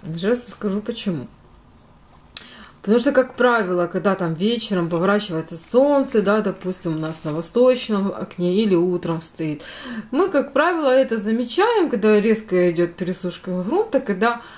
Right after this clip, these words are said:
на фиалку, на розетку, на сам горшок и на фиалочку попадает солнце. Рассеянное, не рассеянное, горшочек нагретый, и мы, соответственно, должны её убрать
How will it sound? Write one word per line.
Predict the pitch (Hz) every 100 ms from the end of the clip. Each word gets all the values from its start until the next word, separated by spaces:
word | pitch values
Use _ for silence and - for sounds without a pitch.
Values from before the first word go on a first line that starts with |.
| 240 196
на | 214 214
фиалку, | 226 294 453 - 247
на | 214
розетку, | 202 190 190 - 170 160 147 -
на | 175 170
сам | 170 185 175
горшок | 185 - 311 330 285
и |
на | 202 202
фиалочку | 190 156 151 - 160
попадает | 185 214 220 381 415 359 - - - - _ _ -
солнце. | - 254 226 170 - - -
Рассеянное, | 151 226 - 254 311 311 269 226 208
не | 208 202
рассеянное, | 220 - 277 302 262 220 190
горшочек | 202 202 233 214 202 180 165
нагретый, | 180 185 208 320 466 440 359 339 - - - -
и | - 220
мы, | 254
соответственно, | 254 202 190 226 349 403 339 311 285 233
должны | 202 196 202
её | 190 175 180 185
убрать | 160 165 240 370